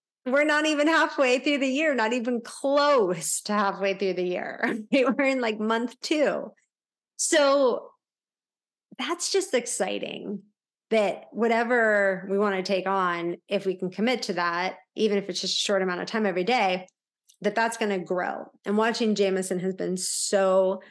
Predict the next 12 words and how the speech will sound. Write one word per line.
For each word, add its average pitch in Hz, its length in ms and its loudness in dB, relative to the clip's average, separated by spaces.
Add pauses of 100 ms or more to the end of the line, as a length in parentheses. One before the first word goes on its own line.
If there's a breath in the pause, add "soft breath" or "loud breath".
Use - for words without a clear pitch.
(220 loud breath)
hilarious 185 720 0
and 185 260 -4
fun 185 640 -2 (340 loud breath)
and 196 120 -2
amazing. 185 880 0 (280 loud breath)
And 220 120 4
then, 196 160 2
like, 175 300 -4 (160)
he 233 340 -2
watches 196 760 2 (800)
his 202 180 2
dad, 208 800 2